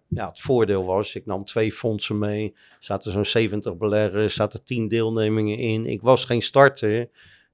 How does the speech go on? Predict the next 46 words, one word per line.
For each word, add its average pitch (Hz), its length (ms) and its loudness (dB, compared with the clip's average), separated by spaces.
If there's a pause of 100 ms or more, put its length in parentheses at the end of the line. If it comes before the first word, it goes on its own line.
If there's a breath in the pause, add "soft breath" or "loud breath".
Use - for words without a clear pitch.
(260)
Dus 113 260 -4
ja, 107 240 4
de 113 120 -4
start 131 360 6
hebben 110 260 4
we 113 60 4
eigenlijk 113 560 4
en 113 100 0
de 104 80 0
sta-, 113 240 2
de 101 140 -2
problemen 113 520 4
die 107 160 0
een 98 60 2
starter 104 400 0
ondervindt, 104 520 -2
hebben 104 320 0
we 104 80 0
binnen 104 380 0 (320 soft breath)
Staal, 120 600 6
eh, 98 180 0
doorgemaakt. 98 760 0 (240)
Want 110 160 -2
toen 135 140 6
wij 117 180 10
met 117 180 6
ons 113 160 0
eerste 123 300 2
fonds 127 340 -4
begonnen 104 400 2
in 104 60 0
negentien 104 360 0
tweeënnegentig, 98 960 -2
ja, 95 160 -4
negen 98 360 0
van 98 140 0
de 92 120 -6
tien 101 200 -4
mensen 98 300 -2
die 95 80 -8
ik 95 60 -16
benaderde 98 460 -2
om 98 140 -4
te 101 100 -6
investeren 101 520 -4
zeiden, 90 380 -4